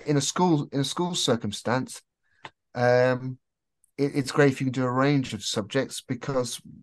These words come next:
you, you're gonna hopefully find one or two which is gonna, which are gonna work for you, and maybe the sport is the thing which works for you.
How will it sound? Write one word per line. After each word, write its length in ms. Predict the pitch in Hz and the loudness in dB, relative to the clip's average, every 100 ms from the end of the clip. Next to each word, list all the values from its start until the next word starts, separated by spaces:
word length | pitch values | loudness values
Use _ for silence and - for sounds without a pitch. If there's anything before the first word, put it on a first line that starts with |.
| _ _ _ | _ _ _
you, 240 | - 135 127 | -4 -2 0
you're 160 | 139 131 | 0 2
gonna 260 | 131 123 | 0 0
hopefully 360 | 123 139 - 123 | -2 -2 -4 -6
find 420 | - 123 127 120 | 2 4 4 2
one 120 | 123 | 0
or 80 | 123 | -2
two 240 | 117 131 123 | -2 -4 -4
which 160 | 117 | -4
is 100 | 117 | -8
gonna, 240 | - 120 117 | -6 -6 -6
which 200 | 135 120 | -6 -4
are 40 | - | -4
gonna 140 | 123 | -2
work 320 | 127 135 139 | 4 4 2
for 100 | - | 2
you, 220 | 151 170 | 2 4
and 140 | 123 110 - - - | 0 -4 -12 -20 -6
maybe 540 | 120 123 120 127 120 120 | 0 2 2 0 -2 -4
the 160 | - | -6
sport 460 | 113 - - 135 - | -10 -4 2 4 4
is 140 | 120 | -2
the 80 | 117 | -4
thing 280 | 110 131 123 | -6 -2 0
which 180 | 113 - | -2 0
works 300 | 127 127 - | -2 -2 -4
for 100 | 120 | -2
you. 240 | 127 127 | -2 -2